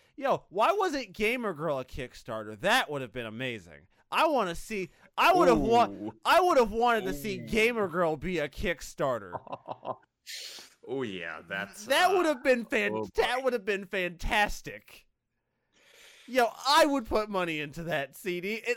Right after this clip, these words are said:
Speaker 1: I don't put money into Kickstarters. I would put money just to see that become a thing. I wouldn't
Speaker 2: That
Speaker 1: put
Speaker 2: would have been the next Star Citizen. <laughs>
Speaker 1: Oh my god.
Speaker 2: <laughs>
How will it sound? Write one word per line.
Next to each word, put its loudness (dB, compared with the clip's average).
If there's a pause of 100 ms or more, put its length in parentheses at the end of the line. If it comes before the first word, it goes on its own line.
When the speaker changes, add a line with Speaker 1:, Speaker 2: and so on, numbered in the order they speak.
Speaker 1:
I 2
don't 6
put 4
money 2
into -2
Kickstarters. 0
I 0
would -4
put -4
money -4
just -8
to -10
see -8
that -2
become -6
a -6
thing. -14 (920)
I -2
wouldn't -2
Speaker 2:
That 0
Speaker 1:
put -4
Speaker 2:
would -4
have -8
been -4
the -2
next -8
Star -6
Citizen. -8
<laughs> -16 (440)
Speaker 1:
Oh -2
my -10
god. -4
Speaker 2:
<laughs> -20